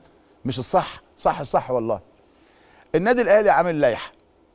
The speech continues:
لو لعيب دولي بيشارك بياخدوا منه مثلا عشرة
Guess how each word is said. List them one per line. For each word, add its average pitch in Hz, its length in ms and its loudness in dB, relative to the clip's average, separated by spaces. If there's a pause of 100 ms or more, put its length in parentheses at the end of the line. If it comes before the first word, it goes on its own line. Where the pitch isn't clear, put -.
(680)
لو 160 180 4
لعيب 190 380 2
دولي 196 640 0 (140)
بيشارك 185 760 4
بياخدوا 160 320 0
منه 175 200 -4
مثلا 175 500 -2 (100)
عشرة 160 560 2